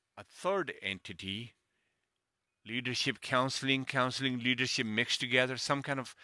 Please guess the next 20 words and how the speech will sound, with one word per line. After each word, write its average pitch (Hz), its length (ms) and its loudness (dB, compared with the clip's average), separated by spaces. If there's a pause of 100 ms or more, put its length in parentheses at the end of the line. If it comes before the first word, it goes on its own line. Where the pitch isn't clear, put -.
(260)
jambalaya 120 640 6
mixed 117 360 0
together, 85 340 2
okay? 180 260 -2 (360)
But 117 120 2
it's 123 160 -4
not 139 300 6
individual 123 800 0
words. 92 600 0 (500)
Leadership 120 520 2 (180)
and 92 180 -10
counseling, 107 460 -4
those 90 240 -4
are 85 60 -6
two 92 360 -10 (140)
different 92 320 -10
words. - 400 -12 (2000)
And 135 280 -2
they 196 120 10
have 190 560 6